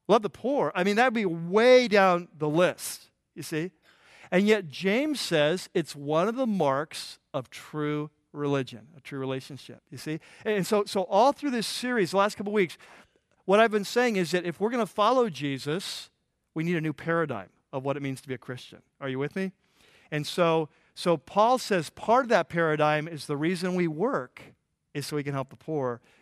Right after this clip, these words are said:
James says, hey, true religion, one of the two marks, loving the poor. Now, a third passage gives us a window into the early church is in the little book of First John to the right in your Bibles,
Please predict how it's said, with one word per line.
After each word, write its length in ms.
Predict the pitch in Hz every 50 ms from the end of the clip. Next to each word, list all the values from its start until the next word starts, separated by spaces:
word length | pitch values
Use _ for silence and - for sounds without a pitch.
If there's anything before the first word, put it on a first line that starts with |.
| _ - 135
James 460 | 117 120 151 170 190 226 240 220 -
says, 480 | - - 151 135 131 131 120 - - -
hey, 160 | - 175 156
true 400 | - - - - - 196 208 208
religion, 720 | 185 170 156 139 139 180 247 247 180 - 135 123 120 123 135
one 160 | 147 160 165
of 40 | 151
the 60 | 135
two 200 | - - 180 160
marks, 420 | 156 185 214 143 - - - - _ _ -
loving 340 | 143 139 131 131 135 131 127
the 80 | 123
poor. 380 | - _ - 135 123 110 101 _ _ _ _ _ - _ -
Now, 160 | 180 165 143
a 60 | 135
third 320 | - - 220 240 269 226 -
passage 480 | 214 196 165 160 - 175 165 135 - _ - 165 131
gives 240 | - 160 147 - 147
us 100 | 123 143
a 60 | 143
window 460 | 135 131 156 190 226 233 262 254 254
into 140 | 247 214 180
the 80 | 196
early 260 | 190 185 175 170 160 147
church 340 | - 175 165 156 - - - 196
is 200 | 165 147 - 180
in 200 | 160 147 139 - - - _ _ _ -
the 100 | 160 156
little 340 | 151 170 196 214 214 208
book 260 | 196 156 170 185 175 -
of 120 | 156 -
First 460 | - - - 185 190 190 - - 143
John 360 | 131 165 165 165 175 196 208
to 100 | - -
the 120 | 156 151 143
right 180 | 156 165 190
in 60 | 180 190
your 80 | 180
Bibles, 420 | 175 202 208 208 220 226 - -